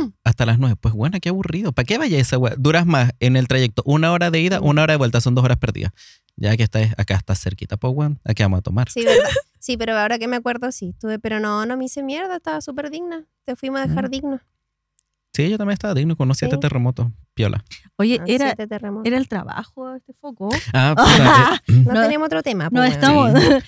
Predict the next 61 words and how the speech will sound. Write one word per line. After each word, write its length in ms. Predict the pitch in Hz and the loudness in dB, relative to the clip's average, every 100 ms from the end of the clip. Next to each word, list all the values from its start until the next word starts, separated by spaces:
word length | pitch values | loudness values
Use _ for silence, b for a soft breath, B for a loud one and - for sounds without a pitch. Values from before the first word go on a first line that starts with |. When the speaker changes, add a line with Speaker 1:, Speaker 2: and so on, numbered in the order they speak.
| - | 0
Speaker 1:
Pero 140 | - | 4
Speaker 3:
que 240 | 254 262 240 | 4 6 6
Speaker 1:
es 60 | - | 6
que 60 | |
igual 160 | 165 175 | 6 6
Speaker 3:
estábamos 240 | 302 339 | 8 8
Speaker 1:
somos 0 | |
Speaker 3:
en 140 | 339 311 | 6 6
la 60 | 226 | 6
Speaker 1:
buenos 20 | |
pa-, 60 | 247 262 | 6 6
Speaker 3:
caña, 120 | 220 190 | 6 6
estábamos 280 | 185 247 262 | 4 2 4
en 40 | |
la 60 | 233 | 4
Speaker 1:
sí. 40 | |
Speaker 3:
caña 220 | 208 226 | 4 4
en 60 | 254 | 2
el 180 | 254 254 | 0 0
trabajo. 520 | 185 175 170 - 156 | 2 2 2 -2 0
Speaker 1:
¿Quién 220 | 156 180 | 2 4
no 60 | 320 | 4
ha 40 | |
Speaker 3:
<laughs> 220 | 359 370 | 4 4
Speaker 1:
tenido 20 | 349 | 4
caña? 200 | 123 131 - | 2 0 2
Es 140 | 139 | 2
que 80 | 196 | 2
es 80 | 170 | 0
eso, 260 | 262 - | 0 0
uno, 200 | 120 139 151 | 0 0 0
uno 180 | 127 127 | -2 0
no 160 | 120 | 0
tiene 260 | - 82 90 | -2 -4 -2
control, 380 | 113 113 123 131 | -2 0 0 0
buena. 180 | 127 123 B B | 0 -2 B B
Viste, 220 | 143 143 | 0 2
comenzamos 360 | 127 110 123 156 | 0 2 2 2
a 20 | |
hablar 220 | 156 143 | 2 0
de 100 | 156 | 0
copete 420 | 156 135 135 165 | -2 0 0 0
y 80 | 160 | 0
es 100 | 143 | 0
como, 160 | - 151 | 2 2
Speaker 3:
No, 60 | |
a 60 | 151 | 6
Speaker 1:
no 0 | - | 6
Speaker 3:
nos-, 60 | 135 | 6
Speaker 1:
tenemos 200 | 240 - | 4 6
Speaker 3:
nosotros 200 | - 320 | 6 4
Speaker 1:
control. 200 | 302 262 | 4 4
Speaker 3:
tenemos 300 | 277 285 262 | 4 4 0
como, 320 | 277 240 220 | 0 -2 0
no 140 | 233 | -2
tenemos 280 | 247 220 262 | -2 -4 -4
control 340 | - 269 302 294 | -4 -6 -8 -12
de 80 | |
impulso, 400 | 294 - - - | -12 -14 -16 -12
al 60 | 302 | -12
parecer. 520 | - 156 - 165 247 | -10 -10 -10 -10 -12